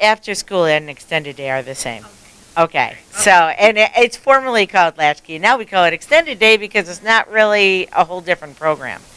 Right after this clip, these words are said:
Speaker 1: We're really just extending their day. So, because we want them to have something meaningful to do while they're here.
Speaker 2: And
Speaker 1: there are children in our, in our preschool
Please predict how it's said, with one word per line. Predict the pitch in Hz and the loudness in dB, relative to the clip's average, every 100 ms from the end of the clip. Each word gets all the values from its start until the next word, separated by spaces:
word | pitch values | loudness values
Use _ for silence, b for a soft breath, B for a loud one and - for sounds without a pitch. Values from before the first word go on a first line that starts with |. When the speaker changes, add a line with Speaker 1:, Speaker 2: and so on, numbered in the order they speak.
| B B B | B B B
Speaker 1:
We're | 214 202 | 0 2
really | 247 240 | 2 2
just | 180 190 - | 2 -2 -2
extending | 175 - 202 196 170 160 | -10 -2 0 0 -4 -6
their | 143 | -6
day. | 143 160 120 71 - B B B B | 0 0 0 -6 -20 B B B B
So, | - 240 226 | 2 4 4
because | 226 262 233 240 | 0 -4 -2 0
we | 247 | 2
want | 240 233 | 0 -2
them | 226 | -6
to | 226 | 0
have | 202 190 | 0 0
something | 196 185 175 | -8 -8 -6
meaningful | 185 180 165 151 | -4 -4 -4 -8
to | - 170 | -10 -6
do | 277 | -2
while | 226 139 | 0 0
they're | 135 143 | -2 -4
here. | 190 160 50 - - - - - - - - - | -4 -4 -6 -12 -18 -20 -20 -20 -20 -20 -20 -6
Speaker 2:
And | 254 247 220 - - - - | 0 0 -2 -20 -20 -8 2
Speaker 1:
there | 202 | 4
are | 185 185 202 | 4 2 0
children | - - 202 185 185 180 | -6 0 2 4 2 0
in | - 170 | -2 -2
our, | 160 151 147 143 120 - _ - | 0 0 0 -2 -6 -12 _ -4
in | 160 156 | -2 0
our | 143 143 | 0 -2
preschool | - 185 - 202 208 214 | -4 -6 -2 0 0 0